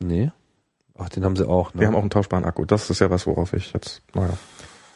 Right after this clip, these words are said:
Speaker 1: Naja.
Speaker 2: Aber die Ladeschale ist hübsch, oder?
Speaker 1: Das ist wahr. Und das ist auch, glaub ich, das ist das, wo sich, wo sich Steve Jobs geärgert hat.
Speaker 2: <laughs> Ja.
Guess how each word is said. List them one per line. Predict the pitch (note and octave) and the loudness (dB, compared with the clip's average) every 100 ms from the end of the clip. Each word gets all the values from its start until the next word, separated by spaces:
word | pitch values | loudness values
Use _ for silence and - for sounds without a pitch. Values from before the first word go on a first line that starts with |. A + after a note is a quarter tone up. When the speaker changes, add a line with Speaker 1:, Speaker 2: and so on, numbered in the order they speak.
| _ _ _ _ - - - - - - | _ _ _ _ -16 -16 -16 -20 -16 -6
Speaker 1:
Naja. | F2 D#2+ E2 A2+ D#3 D3 - - _ _ _ _ _ _ _ - | 0 2 4 4 4 0 -6 -20 _ _ _ _ _ _ _ -2
Speaker 2:
Aber | D3+ G#3+ | 2 2
die | F#3+ | 2
Ladeschale | G#3+ B3+ - G2 | 0 0 0 0
ist | D#2 | 0
hübsch, | - - | -4 -2
oder? | - E3+ - _ _ _ _ _ _ _ _ _ _ - | -2 -2 -4 _ _ _ _ _ _ _ _ _ _ 0
Speaker 1:
Das | D#3 G3+ - - | 0 0 -4 -4
ist | D3 D3 - A#2 | 0 0 -2 -2
wahr. | G#2 F2+ D#2+ - | 0 0 -2 -2
Und | A#2+ A2+ | 0 2
das | C3 E3+ - | 2 0 0
ist | C#3+ - | -4 -2
auch, | A#2+ A#2+ - - | 2 0 0 -2
glaub | A2+ G#2+ | 0 0
ich, | - - | -2 0
das | C#3 - | 0 0
ist | D3+ - | -2 0
das, | C3 - | 0 2
wo | A2+ | 2
sich, | A2 G#2+ - - | 2 -4 -10 -2
wo | A2 | 2
sich | G#2 G2+ | 2 0
Steve | - G2 - | -2 -2 0
Jobs | F#2 E2+ | -2 -2
geärgert | - - D#2+ C#2+ - | -4 -4 -4 -8 -16
hat. | - - | -14 -2
Speaker 2:
<laughs> | |
Ja. | G3+ | -2